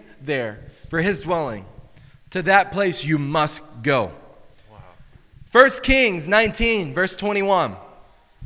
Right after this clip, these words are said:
Speaker 1: "So Elijah left him and went back. He took his yoke of oxen and slaughtered them. He burned the plowing equipment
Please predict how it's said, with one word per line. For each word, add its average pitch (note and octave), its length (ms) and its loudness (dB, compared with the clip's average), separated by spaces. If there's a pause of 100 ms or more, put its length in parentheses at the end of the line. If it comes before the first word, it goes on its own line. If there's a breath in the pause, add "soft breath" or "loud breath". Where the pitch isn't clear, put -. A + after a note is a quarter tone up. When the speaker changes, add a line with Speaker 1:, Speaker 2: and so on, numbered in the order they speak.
(420 soft breath)
Speaker 1:
"So A#3+ 300 4
Elijah A#3 760 6
left A#3+ 380 4
him G#3+ 340 0
and G#3 160 0
went G#3+ 200 2
back. G#3+ 540 2 (580 soft breath)
He A3+ 140 -2
took C#4 260 0
his B3+ 240 0
yoke B3+ 380 6
of A#3 140 2
oxen A#3 500 2
and E3+ 140 -8
slaughtered G#3 500 2
them. A2 260 -4 (1000)
He G#3 120 -2
burned G3 500 0
the D#3+ 180 -6
plowing A3 580 2
equipment E3+ 560 -4